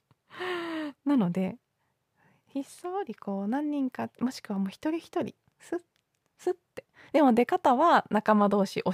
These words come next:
え合うんですけど、出る時はなんか一人で抜けてく感じ。なんかそういうイメージが浮かんでいて。で、私は多分出るって決めてるので、同じく出ようとしていて、私より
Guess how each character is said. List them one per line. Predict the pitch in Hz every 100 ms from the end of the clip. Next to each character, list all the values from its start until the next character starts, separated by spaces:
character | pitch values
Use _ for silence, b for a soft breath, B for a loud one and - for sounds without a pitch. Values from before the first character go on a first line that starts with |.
| -
え | 190 185
合 | 180
う | 147
ん |
で | 190
す | -
け | - 196
ど、 | 196 - b b b b b b _ _ _ _ _ _ _ -
出 | 339
る | 294
時 | - -
は | - -
な | 190
ん | -
か | -
一 | - -
人 | 262
で | - -
抜 | -
け | -
て | -
く | -
感 | - -
じ。 | _ _ b b b b b b b _ _ _ -
な | 277
ん | 220
か |
そ | - 311 320
う |
い | 302
う | 294
イ | -
メ | 208
ー | 175
ジ | -
が | -
浮 | 196
か | -
ん | 170
で | -
い | 208
て。 | - 180 185 214 b b b b b 285
で、 | 330 359 302 254 _ b b b b b b _ _
私 | - 320 -
は | 349 349
多 | 359
分 | 330 208 190
出 | 233
る | 214
っ |
て | - -
決 | -
め | 185 202
て | 226
る | 220
の | 180
で、 | 175 208 208 - _ _ _ _ _ _ _ _ _ _ 415 302 -
同 | 233 240
じ | 233
く | - 175
出 | 190
よ | 208
う | 175
と | 160
し | -
て | -
い | 156
て、 | - 285 277 -
私 | 202 196 -
よ | 208
り | 180 147